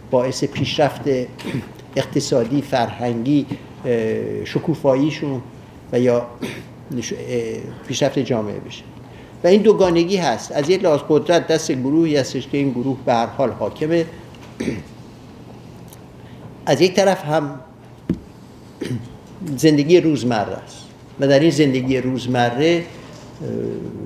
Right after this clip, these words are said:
فضاهایی باز می‌شه در داخل <clears throat> خانواده، در داخل اجتماع، که این فضاها تا حدود زیادی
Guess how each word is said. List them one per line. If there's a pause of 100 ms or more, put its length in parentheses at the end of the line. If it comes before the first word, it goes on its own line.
(200)
فضاهایی
باز
می‌شه (420)
در
داخل (320)
<clears throat>
خانواده، (800)
در
داخل (220)
اجتماع، (460)
که
این
فضاها (2000)
تا
حدود
زیادی